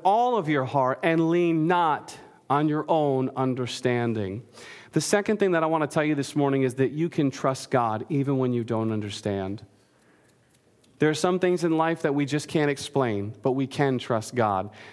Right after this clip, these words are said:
There may be some sc-, some things that happen this school year, something that comes up.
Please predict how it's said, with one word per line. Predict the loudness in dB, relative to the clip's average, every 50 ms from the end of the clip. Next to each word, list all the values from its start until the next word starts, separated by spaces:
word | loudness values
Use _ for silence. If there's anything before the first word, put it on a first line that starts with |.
| -2 0
There | 2 2 4
may | 2 0
be | 0 0 -2 0
some | 0 0 -2
sc-, | -2 -4 -8 -8 -6
some | -2 0 0 0 2
things | 2 0 0 2 0
that | 0 2
happen | 2 0 0 2 2 0 0
this | 0 0
school | -2 -2 0 0 2
year, | 2 2 0 0
something | 0 0 0 0 0 0 0 2 2
that | 0 -2 -2
comes | -2 0 0 2 2
up. | 2 2 2 0 -4